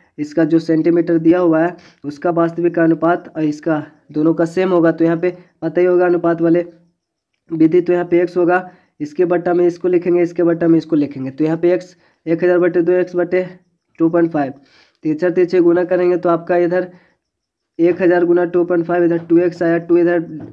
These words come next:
into में इधर आएगा डिवाइड में होगा, तो डिवाइड करेंगे तो पाँच सौ ही आएगा, पाँच सौ गुना इतना करेंगे तो ऊपर इतना ही था, तो आपका बारह सौ पचास आ जाएगा।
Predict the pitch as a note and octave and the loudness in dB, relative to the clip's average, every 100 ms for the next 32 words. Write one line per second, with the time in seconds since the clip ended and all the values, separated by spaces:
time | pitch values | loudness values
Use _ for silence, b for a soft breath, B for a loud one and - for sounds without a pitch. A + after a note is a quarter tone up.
0 | D3+ E3 E3 F3 F3+ F3 F3 E3+ E3+ E3+ | 0 0 2 0 0 -2 0 0 2 2
1 | D#3+ E3 F3 E3 D#3 F3 - b b b | 2 0 2 2 2 0 -4 b b b
2 | b b D3+ D#3+ D#3 E3 E3 F3+ F3 F3 | b b -2 0 2 0 0 0 2 0
3 | E3+ E3 E3+ F3+ F3 E3+ E3+ E3+ E3 E3 | 0 0 0 2 2 2 2 0 -2 2
4 | E3 E3+ E3+ E3+ F3 E3+ E3+ E3+ E3+ E3 | 2 2 0 -2 -4 -2 0 0 0 0
5 | E3 D#3 E3 E3+ E3+ E3+ F3 E3+ - - | 0 -2 -2 0 0 0 -4 -4 -12 -10
6 | D3 D3+ D#3+ D#3+ D#3+ E3 D#3+ D#3 D#3+ F3+ | -8 -6 -2 0 0 -2 -4 -2 0 -2
7 | - b b b b b - C#3+ C3 A#2+ | -8 b b b b b -14 -10 -8 -8
8 | G#2+ B2+ | -12 -14